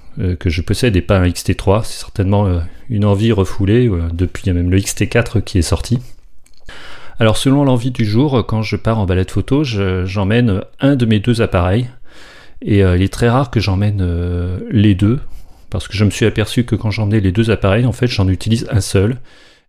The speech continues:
Il est d'ailleurs très rare que je change, euh, même, euh, d'objectif pendant une sortie. J'aime bien faire toute la série, euh, avec l'appareil et l'objectif que j'ai choisi d'emporter. Alors pour ceux qui me suivent sur le blog ou, ou sur Twitter, vous savez que j'utilise des appareils Fujifilm depuis, euh, plusieurs années, hein. J'avais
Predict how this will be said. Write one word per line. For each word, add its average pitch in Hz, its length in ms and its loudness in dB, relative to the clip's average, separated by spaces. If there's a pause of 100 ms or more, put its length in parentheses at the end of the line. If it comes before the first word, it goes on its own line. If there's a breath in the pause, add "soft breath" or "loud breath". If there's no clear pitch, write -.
(400 soft breath)
Il 117 180 2
est 104 60 4
d'ailleurs 107 300 2
très 120 160 -2
rare 123 240 0
que - 80 0
je 95 120 -2
change, 104 360 -4
euh, 90 160 0
même, 98 260 2
euh, 87 200 2
d'objectif 98 480 0
pendant 104 220 0
une 95 100 2
sortie. - 480 0 (180)
J'aime 95 200 0
bien 101 120 2
faire 123 240 -2
toute - 200 0
la 127 80 4
série, 120 520 -2
euh, 98 160 0
avec 90 240 -2
l'appareil 104 520 2 (100)
et 120 60 4
l'objectif 104 500 0
que - 100 -4
j'ai 92 140 -2
choisi 98 320 2
d'emporter. - 480 -2 (800 soft breath)
Alors 92 180 2
pour 95 160 2
ceux 127 120 0
qui 123 140 0
me 101 60 2
suivent 123 220 -2
sur 98 180 -2
le 92 100 4
blog 104 380 4
ou, 92 300 -2
ou 104 80 -4
sur - 220 -6
Twitter, 120 380 0
vous 104 120 -2
savez 98 260 0
que 101 60 -4
j'utilise 98 320 -2
des 90 140 -2
appareils 92 280 0
Fujifilm 107 500 -4
depuis, 95 380 0
euh, 85 160 2
plusieurs 87 460 0
années, 110 260 4
hein. 110 100 0
J'avais 95 300 -6